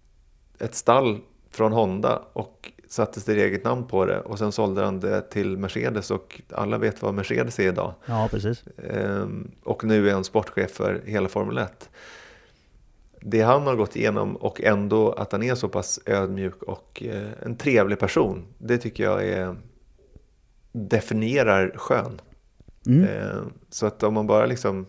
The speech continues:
Speaker 1: jag
Speaker 2: Jo,
Speaker 1: och
Speaker 2: men
Speaker 1: Janne
Speaker 2: det
Speaker 1: var ju på den här broadcaster-workshopen, och när vi stod och, stod och tog kaffe i en, i en, eh, paus, liksom, så, så började vi bara snacka med honom. Så stod vi där i tio minuter och små chitchattade, liksom. Och han är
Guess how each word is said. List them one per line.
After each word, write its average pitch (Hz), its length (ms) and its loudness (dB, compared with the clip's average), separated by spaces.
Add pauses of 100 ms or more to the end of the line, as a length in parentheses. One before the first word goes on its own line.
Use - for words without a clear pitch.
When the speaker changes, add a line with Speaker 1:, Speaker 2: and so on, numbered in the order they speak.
(1500)
Speaker 1:
jag 127 140 -6
Speaker 2:
Jo, 113 40 8
Speaker 1:
och 110 60 8
Speaker 2:
men 107 80 8
Speaker 1:
Janne 104 160 6
Speaker 2:
det 107 60 2
Speaker 1:
var 107 120 8
ju 107 80 8
på 110 120 0
den 107 120 2
här 104 100 4
broadcaster-workshopen, 107 1200 2
och - 240 -8
när 107 100 2
vi 101 100 -2
stod 107 240 -2
och, 101 120 0 (100)
stod - 680 -2
och 104 300 0 (180)
tog 107 220 0
kaffe - 360 -4
i 113 60 0
en, 101 220 -4 (680)
i 98 180 -2
en, 98 260 -2
eh, 95 200 -2
paus, 113 420 2
liksom, 101 320 -8
så, 98 300 -2 (120)
så - 200 -6
började 101 320 2
vi 101 120 2
bara 95 140 2
snacka - 300 -4
med 135 120 -4
honom. 95 180 -6
Så 110 180 -8
stod 113 300 -2
vi 202 80 -4
där 98 140 -2
i 92 60 -4 (180)
tio 92 200 -2
minuter 92 320 -4
och 95 80 -4
små 92 340 -2 (460)
chitchattade, 98 680 -2
liksom. - 320 -8
Och - 220 -6
han 110 180 0
är 104 220 0